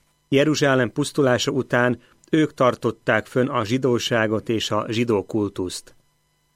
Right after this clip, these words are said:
Ugye gyakran a farizeusokat szín-, ugye szinonimaként emlegetjük, mellettük a,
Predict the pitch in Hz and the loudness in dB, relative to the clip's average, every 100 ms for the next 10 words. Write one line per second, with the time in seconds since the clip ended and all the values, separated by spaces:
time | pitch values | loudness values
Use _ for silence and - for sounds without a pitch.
0 | _ _ _ _ _ _ _ _ _ _ | _ _ _ _ _ _ _ _ _ _
1 | _ _ _ 139 123 175 - 131 110 143 | _ _ _ -2 0 2 2 0 0 2
2 | 139 113 113 110 - 131 123 - 123 - | 2 2 0 0 -2 -2 -2 -8 -12 -14
3 | - _ _ - 123 - - 170 - 247 | -20 _ _ -4 -4 -2 -4 -4 -6 -10
4 | 254 127 117 - 139 120 120 117 - 117 | -4 -2 0 0 0 2 0 -2 -2 -4
5 | - 139 127 117 117 113 143 127 123 120 | -2 0 2 2 0 -2 -4 -2 0 0
6 | 104 - 120 - - 131 | 0 -2 -2 -2 -2 -2